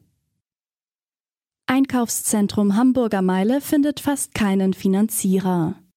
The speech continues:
Erleichterung bei der Fondsgesellschaft Real I S. Ein Konsortium aus Helaba L B B W und Oldenburgischer Landesbank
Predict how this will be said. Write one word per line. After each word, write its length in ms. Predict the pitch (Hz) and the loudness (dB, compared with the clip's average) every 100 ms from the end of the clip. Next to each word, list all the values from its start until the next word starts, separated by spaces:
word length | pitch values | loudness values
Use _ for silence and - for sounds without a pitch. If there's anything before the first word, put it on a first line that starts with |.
| _ _ _ _ _ _ _ _ _ _ | _ _ _ _ _ _ _ _ _ _
Erleichterung 640 | 254 240 277 - 247 220 208 | -2 0 -2 -2 0 0 0
bei 120 | 214 | 0
der 160 | 220 | -2
Fondsgesellschaft 1080 | - 220 226 208 196 196 196 - 208 196 233 | -2 0 2 2 0 0 -2 -2 -2 -2 -2
Real 480 | 226 226 185 185 190 - | -2 0 -2 0 -2 -2
I 240 | 180 180 | -2 0
S. 420 | 208 180 - - - - - - | -2 -2 -4 -6 -10 -16 -20 -8
Ein 240 | 180 190 185 | -2 -2 0
Konsortium 800 | 202 185 180 196 - 285 285 277 | 0 0 0 -2 -2 0 0 0
aus 320 | 247 220 - | 0 -2 -2
Helaba 600 | 196 240 226 202 180 180 - | -2 0 0 0 -2 -2 -2
L 240 | 185 180 180 | -2 -2 0
B 180 | 175 | 0
B 240 | 170 170 160 | 0 0 0
W 240 | 180 240 | 0 0
und 380 | - 233 220 - | 0 0 0 -2
Oldenburgischer 720 | 226 254 226 214 202 185 190 | 0 0 0 0 0 -2 0
Landesbank 720 | 180 180 226 196 - 214 254 | 0 0 0 -2 -2 0 0